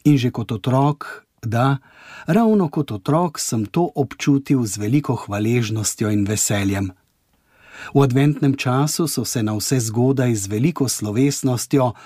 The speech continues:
začenjale angelske maše v popolnoma temni, le s svečami razsvetljeni cerkvi. Predbožično veselje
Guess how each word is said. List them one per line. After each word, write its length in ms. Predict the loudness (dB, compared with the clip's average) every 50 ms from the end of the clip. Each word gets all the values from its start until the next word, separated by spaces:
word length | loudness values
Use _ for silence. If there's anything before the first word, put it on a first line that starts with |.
| -20 -20 -20 -12 -6
začenjale 840 | -2 0 0 0 2 2 2 4 4 2 2 2 2 0 0 -2 -2 -2
angelske 680 | -2 0 0 2 2 2 2 0 0 -2 -4 -6 -4 -2
maše 560 | 0 0 0 0 0 -2 -2 -2 -2 -2 0 0
v 100 | 0 0
popolnoma 800 | 0 -2 -6 -6 _ -2 0 2 2 2 2 2 2 2 0 -2
temni, 640 | -4 -4 -2 0 2 2 2 2 2 0 -2 -4 -6 _ -18 -20 -20 -20 _ _
le 180 | -4 -2 -2 -2
s 160 | -2 -2 -4 -4
svečami 600 | 0 2 2 2 2 0 -2 -2 -2 0 0 0
razsvetljeni 720 | -2 -2 -4 -4 -2 -4 -4 -4 -2 -2 -2 0 0 0 -2
cerkvi. 500 | -2 -4 -4 -4 -6 -6 -6 -6 -6 -6 _ _ _ _ _ _ _ _ _ _ _ -20 -20 -16 -14 -12 -6 0
Predbožično 760 | 2 4 4 4 4 2 2 4 2 2 2 0 -2 -2 -2
veselje 720 | -2 -2 -4 -4 -2 -2 0 0 2 2 4 4 2 2